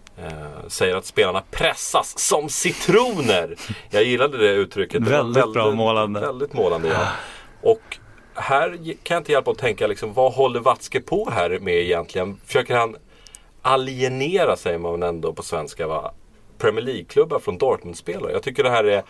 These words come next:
Speaker 1: bad for business. Eh, till att börja med, det är Premier League-spelarna, eller klubbarna, som betalar de här enorma transfersummorna som jag antar att Watzke vill ändå åt.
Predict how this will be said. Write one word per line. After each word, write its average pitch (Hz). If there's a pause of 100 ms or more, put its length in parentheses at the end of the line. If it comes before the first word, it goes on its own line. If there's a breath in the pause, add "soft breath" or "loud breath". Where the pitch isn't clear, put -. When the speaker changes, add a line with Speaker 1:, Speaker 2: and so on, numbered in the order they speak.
(100)
Speaker 1:
bad 175
for - (120)
business. 123 (400 loud breath)
Eh, 85
till 120
att 120
börja 135
med, 95 (920 loud breath)
det 113
är 120
Premier 123
League-spelarna, 127 (260)
eller 101
klubbarna, 131
som 90 (100)
betalar 95
de 90
här 95
enorma 92
transfersummorna 101
som 107
jag 143
antar 120
att 127
Watzke 113
vill 98
ändå 92
åt. 165